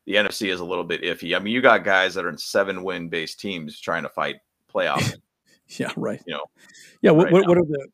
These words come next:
Speaker 2: I, I can't even remember what, um, Brady's, uh,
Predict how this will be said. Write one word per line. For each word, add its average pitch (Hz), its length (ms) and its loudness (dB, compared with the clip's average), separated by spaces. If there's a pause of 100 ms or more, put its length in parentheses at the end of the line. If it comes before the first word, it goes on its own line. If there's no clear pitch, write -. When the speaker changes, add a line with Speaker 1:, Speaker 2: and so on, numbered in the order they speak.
Speaker 2:
I, 131 200 -6 (240)
I 135 100 -10
can't 143 200 -8
even 131 80 -8
remember 117 300 -12
what, 120 160 -16 (120)
um, 113 360 -12 (420)
Brady's, 117 640 2
uh, 107 420 -4